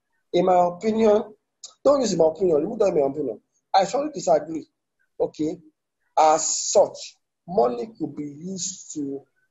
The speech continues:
are already giving this is my opinion, okay, to improve our planet and enhance life. Now, let's now talk about your, your outline. This essay will discuss,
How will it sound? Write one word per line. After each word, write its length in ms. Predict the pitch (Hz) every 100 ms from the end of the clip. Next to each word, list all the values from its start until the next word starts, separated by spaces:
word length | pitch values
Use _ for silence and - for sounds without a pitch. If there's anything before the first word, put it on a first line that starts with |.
| _ _ _ -
are 100 | 160
already 220 | 175 208 220 _ _ _ _ _
giving 260 | 180 180 180
this 200 | - -
is 60 | 147
my 220 | 139 139
opinion, 380 | 135 151 120 -
okay, 300 | 208 - 143 - _ _ _ _ -
to 160 | 160
improve 320 | 156 156 214 185
our 120 | 143
planet 480 | - 175 175 175 175 - _ _ _ -
and 140 | 156 143
enhance 300 | 156 165 -
life. 160 | 123 -
Now, 160 | 170 147
let's 240 | 220 220
now 120 | 185
talk 200 | 180 185
about 360 | 143 135 131 131 - _ _
your, 360 | 156 143 139 139 _ _ -
your 200 | 156 147
outline. 400 | 156 139 123 110 _ _ _ _ 143
This 300 | 226 247 262
essay 300 | 196 185 -
will 200 | 196 151
discuss, 1000 | 131 131 - - - 147 196 - - -